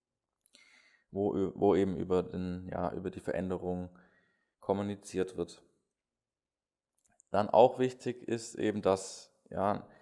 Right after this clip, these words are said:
ein gewisses Verständnis geschafft wird bei den Mitarbeitenden und dass dadurch auch gewisse Ängste eben genommen werden. Ja, oft, oft besteht vielleicht die Angst, ja, gibt's überhaupt, äh, meinen Arbeitsplatz noch nach der Veränderung?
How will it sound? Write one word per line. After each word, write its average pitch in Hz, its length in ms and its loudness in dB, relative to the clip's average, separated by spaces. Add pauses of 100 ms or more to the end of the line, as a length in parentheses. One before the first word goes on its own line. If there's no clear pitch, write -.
(140)
ein 104 80 -8
gewisses 107 420 -4
Verständnis 135 840 -2
geschafft 123 520 0
wird - 320 -4
bei 110 180 4
den 107 140 0
Mitarbeitenden 104 840 -2 (420)
und 101 180 -6
dass 95 220 0
dadurch 98 420 2
auch 92 400 0
gewisse 92 400 -4
Ängste - 480 -4
eben 90 320 -2
genommen 90 420 0
werden. 87 340 -2 (580)
Ja, 95 260 4
oft, - 320 -4
oft - 340 -2
besteht 101 340 -4
vielleicht 98 420 0
die - 80 -4
Angst, 104 340 -4
ja, 98 160 2
gibt's 110 280 -8
überhaupt, 104 640 0
äh, 98 260 -2
meinen 98 200 0
Arbeitsplatz - 640 -2
noch 95 260 -4
nach 95 260 -2
der 95 140 -2
Veränderung? 92 680 -2